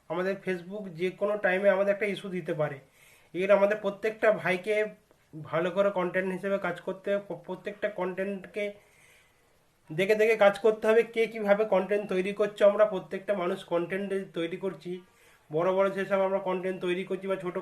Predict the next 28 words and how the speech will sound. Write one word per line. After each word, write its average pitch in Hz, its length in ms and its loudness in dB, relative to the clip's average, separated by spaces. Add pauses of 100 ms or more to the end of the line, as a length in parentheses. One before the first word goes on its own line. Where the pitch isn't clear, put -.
কন্টেন্ট 175 340 -4
তৈরি 170 240 -4
করছি, 175 240 -8 (140)
আমাদের 170 260 -6
কন্টেন্টের 175 480 -4
ওপর 180 200 -6
সবসময় 165 340 -8
ধ্যান 151 200 -2
রাখতে 160 280 -8
হবে। 196 140 -4 (760)
অবশ্যই 220 320 0
সেই 240 200 -2
কন্টেন্টগুলো 208 500 4
ধ্যান 180 160 0 (100)
রাখলেই 196 360 -4
তবেই 196 240 -2 (100)
আমরা 196 180 6 (480)
আগে 180 200 -2 (520)
কামিয়াব 170 360 -4
হতে 185 240 -6
পারবো, 196 240 -2 (580)
নয়তো 156 360 -2
আমরা 196 120 0 (100)
কামিয়াব 175 340 -2
হতে 180 220 -8
পারবো 175 260 -2
না। 196 140 2
প্রত্যেকটা 180 400 -8